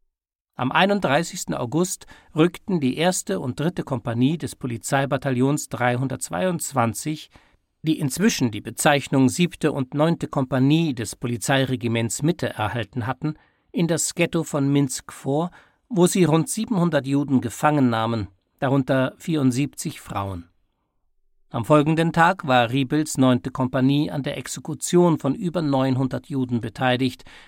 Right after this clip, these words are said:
zu denen auch alle am Vortag Festgenommenen gehörten. Für diese erste Erschießung einer größeren Anzahl von Jüdinnen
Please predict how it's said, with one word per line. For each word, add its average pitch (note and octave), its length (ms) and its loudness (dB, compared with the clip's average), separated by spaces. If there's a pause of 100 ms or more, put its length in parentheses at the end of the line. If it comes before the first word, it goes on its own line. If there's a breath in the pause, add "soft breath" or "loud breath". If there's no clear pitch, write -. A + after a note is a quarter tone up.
(100)
zu - 160 -2
denen D3 300 6
auch D#3 300 2
alle D3 280 2
am C#3+ 160 -2
Vortag D#3+ 580 0
Festgenommenen A2 960 -4
gehörten. G#2+ 540 -6 (1040)
Für D#3 120 4
diese F3 200 2
erste - 380 -2
Erschießung D#3+ 640 -2
einer C3 200 0
größeren D3+ 520 -2
Anzahl E3+ 500 -4
von - 180 -4
Jüdinnen D3 640 0